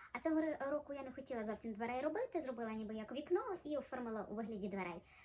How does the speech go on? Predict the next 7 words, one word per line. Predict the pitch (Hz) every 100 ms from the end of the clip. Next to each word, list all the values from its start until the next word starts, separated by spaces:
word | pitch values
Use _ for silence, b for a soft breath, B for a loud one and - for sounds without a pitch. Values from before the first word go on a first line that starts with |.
| B B B _
І, | - 262 262 254
е, | 247 240 202 - _ _ _ _ - _ - _
дріт | 226 285 330 233
вивела | 247 240 226
назовні | 220 220 233 214 185 _ _ - _ - -
через | 247 226 -
стінку. | - - 190 180 196